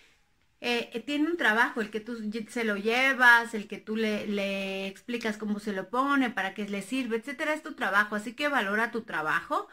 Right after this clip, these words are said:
Y bueno, si la gente no le gustara pedir, pues que precisamente compre directamente a la compañía. Entonces, si a ellos les gusta pedir por catálogo y que tú se los lleves,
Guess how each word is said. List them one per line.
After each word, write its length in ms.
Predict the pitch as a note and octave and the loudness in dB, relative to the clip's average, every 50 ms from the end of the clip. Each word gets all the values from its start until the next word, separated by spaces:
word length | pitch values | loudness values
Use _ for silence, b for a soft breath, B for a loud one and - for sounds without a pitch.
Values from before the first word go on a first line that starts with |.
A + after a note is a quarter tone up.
| B B B B B B B B | B B B B B B B B
Y 120 | - A#3 A3 | -8 -4 -2
bueno, 240 | A3 A3 A3 G#3+ | 0 0 0 0
si 140 | G#3 G#3+ A3+ | 0 0 0
la 180 | G#3+ G#3 G#3 G#3 | 0 0 0 0
gente 560 | A3 B3 A#3 A3+ A#3 - C#4 C#4 C4 - - | -2 -2 -2 -2 -2 -2 -2 -2 -2 -2 -2
no 400 | G#3+ G#3+ G#3+ G#3+ A3 A3 A3+ A#3 | 0 2 2 4 4 4 4 2
le 140 | A#3+ B3+ C4 | 2 2 0
gustara 760 | B3+ A#3+ A#3+ A3 - - - A3+ A3 G#3+ A3 A3+ A3+ A3+ - | 0 -2 -4 -6 -6 -6 0 2 4 4 4 4 2 0 -2
pedir, 460 | - B3 B3 B3 B3 B3+ B3 A#3+ - | -2 -2 -2 0 0 -2 -2 -4 -6
pues 160 | - C4 B3 | -8 -10 -8
que 240 | - - G#3+ G#3 - _ _ _ _ _ | -8 -8 -8 -10 -10 _ _ _ _ _
precisamente 880 | A3 G#3 G#3 G#3 A3 G#3 A3 G#3+ G#3+ A#3+ A#3 A3 G#3 G#3+ - A#3 A3+ A3+ | -6 -6 -4 -4 -4 -4 -2 0 0 0 0 0 0 -2 -2 -6 -6 -4
compre 340 | A3 G3+ G3 G3 A3+ A3+ | -6 -6 -4 -4 -2 -2
directamente 720 | G#3+ G#3 F#3+ F#3 F#3+ F#3 - - G#3+ G#3+ G3+ G3 G3 - G3+ | -2 -2 -2 -4 -6 -6 -6 -4 -2 -2 -2 -2 -4 -4 -4
a 40 | G3 | -2
la 160 | G#3+ G#3+ G#3+ | -2 -2 -2
compañía. 600 | A#3 A3+ G#3+ A#3 A#3 A#3+ B3 A#3 F3+ D#3 - - F#3+ | -2 -2 -2 0 0 0 0 0 -2 -4 -6 -6 -2
Entonces, 600 | G#3 G#3+ G#3+ B3 C4 C4+ C4 A3 G3+ - - - _ _ _ _ | -2 -2 0 0 -2 -2 -2 -2 -4 -8 -10 -16 _ _ _ _
si 120 | - A3 | -6 -4
a 60 | G#3 | -2
ellos 160 | G#3+ A#3+ C4 | 0 0 0
les 160 | B3+ C4+ B3 A3 | -2 -2 -2 -2
gusta 300 | A3+ A3 A#3 A#3+ A#3 - | -2 -2 -2 -4 -4 -2
pedir 240 | G#3+ G#3 G#3 G#3 | -4 -4 -4 -4
por 120 | - A3+ A3+ | -6 -8 -6
catálogo 480 | A3+ G#3 G3+ G#3 G#3 G#3 G#3 G3 F#3 | -8 -8 -4 -2 -2 -2 -2 -4 -6
y 60 | F3+ F3 | -8 -10
que 160 | - F#3+ F3+ | -10 -12 -10
tú 160 | F3+ A3 A3 | -8 -8 -6
se 140 | A3 C#4+ C4+ | -4 -4 -2
los 200 | B3+ G#3+ F3 D#3+ | -2 -2 -4 -4
lleves, 380 | F3 F3+ F3 F#3+ A#3 C4+ - | -6 -4 -4 -4 -4 -6 -8